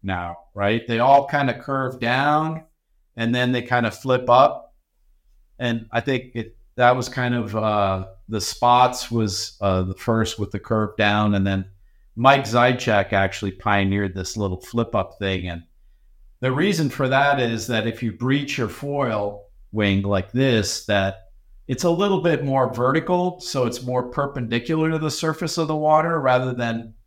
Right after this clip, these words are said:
if it's hooked down. And so, uh, you know, you don't tend to pull as much air down the wing,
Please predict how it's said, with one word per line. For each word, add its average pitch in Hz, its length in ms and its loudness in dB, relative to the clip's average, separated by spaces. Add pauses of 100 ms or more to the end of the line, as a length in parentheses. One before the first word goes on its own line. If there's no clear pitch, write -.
(360)
if 113 160 -6
it's 123 160 -2
hooked - 460 -6
down. 139 480 0 (640)
And 117 340 -2
so, 120 480 0
uh, 110 440 0 (100)
you 131 100 -2
know, 123 120 2
you 117 140 2
don't 135 300 0
tend 127 220 -2
to 117 40 -4
pull 113 380 -2
as 104 160 -4
much 107 300 -2
air 107 280 -2
down 101 280 0
the 98 80 -6
wing, 98 400 -2